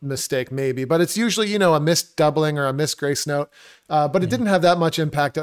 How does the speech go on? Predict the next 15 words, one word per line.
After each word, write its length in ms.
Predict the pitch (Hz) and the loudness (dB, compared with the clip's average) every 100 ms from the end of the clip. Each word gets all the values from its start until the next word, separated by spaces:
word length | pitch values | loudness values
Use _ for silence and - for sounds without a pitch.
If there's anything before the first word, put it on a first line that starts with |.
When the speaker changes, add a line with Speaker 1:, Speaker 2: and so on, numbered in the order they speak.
| - | -6
Speaker 1:
on 140 | 139 | -6
the 60 | 139 | -2
result. 500 | 135 131 139 190 - _ _ _ | -4 0 -2 -2 -6 _ _ _
Uh, 260 | 143 131 135 | -4 -2 -2
and 200 | 151 143 | -2 -2
the, 340 | 139 131 131 135 | -2 0 -2 -4
the, 380 | 139 135 135 - - | -4 -4 -4 -12 -20
the 180 | 147 147 | -6 0
audience 380 | 139 147 156 156 | 2 2 0 -2
or 60 | 143 | -4
the 80 | |
judge 320 | 135 143 139 139 | -2 -2 -2 -2
loved 320 | 139 139 127 | -2 0 -2
it 140 | 135 | -6
anyway. 520 | 160 185 170 143 139 | -4 -2 0 0 -2